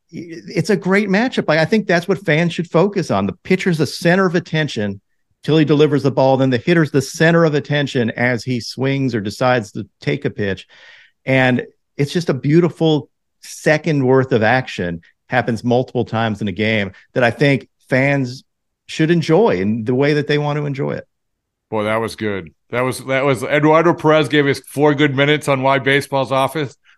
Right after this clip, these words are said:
Speaker 2: Awesome. That's not, that's not far off, Rob. I, I appreciate it. I just wanna
Speaker 1: Thanks.
Speaker 2: thank you again. Really, thank you for taking this time,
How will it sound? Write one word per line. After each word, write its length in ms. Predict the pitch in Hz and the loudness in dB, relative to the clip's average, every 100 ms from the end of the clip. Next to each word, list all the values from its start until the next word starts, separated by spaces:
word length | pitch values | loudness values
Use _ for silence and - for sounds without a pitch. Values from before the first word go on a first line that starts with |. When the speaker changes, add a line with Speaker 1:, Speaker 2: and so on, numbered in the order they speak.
| - | -4
Speaker 2:
Awesome. 480 | 127 135 151 135 120 | -2 0 0 -2 -2
That's 260 | 127 - | -4 -2
not, 360 | 127 127 92 120 | 0 0 -2 -2
that's 240 | 123 113 | -2 0
not 200 | 135 117 | 0 0
far 240 | 127 110 107 | 2 2 2
off, 240 | 101 - | 0 -4
Rob. 300 | 95 90 90 | -6 -4 -6
I, 100 | 95 - - | -10 -10 -10
I 40 | 107 | -10
appreciate 580 | 107 107 107 - 95 92 | -8 -10 -12 -12 -14 -14
it. 140 | 92 - - | -16 -16 -4
I 80 | 156 | 0
just 100 | 160 | 2
wanna 160 | 190 185 | 2 2
Speaker 1:
Thanks. 120 | - | 2
Speaker 2:
thank 260 | 175 175 165 | 2 0 0
you 140 | 156 | 0
again. 460 | 143 139 135 131 127 _ - | 2 2 2 -2 -8 _ 0
Really, 280 | 135 131 127 | 4 4 2
thank 300 | 139 139 131 | 0 0 0
you 120 | 131 | -4
for 60 | - | -4
taking 240 | - 131 120 | -4 -2 -2
this 120 | 107 | -2
time, 440 | 135 131 131 123 | 0 2 0 -2